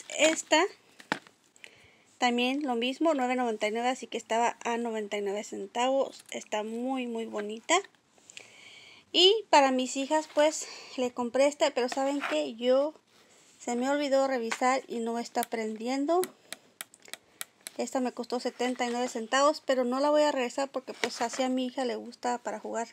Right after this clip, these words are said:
nomás con la corona y los guantes. Se me hizo muy, muy bonita. Como ven, siete noventa y nueve, así que estaba a setenta y nueve centavos. Ah, no sé si pueda conseguir el tipo de baterías que tiene.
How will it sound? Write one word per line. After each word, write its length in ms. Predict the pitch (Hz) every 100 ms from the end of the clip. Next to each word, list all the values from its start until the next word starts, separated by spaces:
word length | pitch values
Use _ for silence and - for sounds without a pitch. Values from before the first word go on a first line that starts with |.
| _ 214
nomás 280 | 214 226
con 140 | - 226
la 80 | -
corona 420 | 226 233 254 277
y 60 |
los 160 | 226 226
guantes. 460 | 220 262 311 381 - - - - - - - -
Se 120 | 254
me 100 | 262
hizo 200 | 254 254
muy, 360 | 247 269 277
muy 180 | 262 254
bonita. 520 | 247 233 240 285 349 403 - - - - _ _ - -
Como 260 | 247 240 233
ven, 220 | 247 254
siete 260 | 277 269 269
noventa 320 | 247 226 240
y 40 |
nueve, 200 | 240 285
así 160 | 294 -
que 60 |
estaba 260 | - 254 254
a 180 | - 247
setenta 440 | 254 247 240 226
y 20 |
nueve 220 | 220 240 254
centavos. 560 | 226 208 262 302 370 - - - - - - -
Ah, 260 | 269 269 277
no 100 | 302
sé 100 | -
si 100 | 311
pueda 260 | 302 302
conseguir 340 | 302 320 269 262
el 120 | 269
tipo 220 | 285 302
de 100 | 302
baterías 520 | 254 - 208 226 262
que 140 | - 202
tiene. 560 | - 226 262 294 359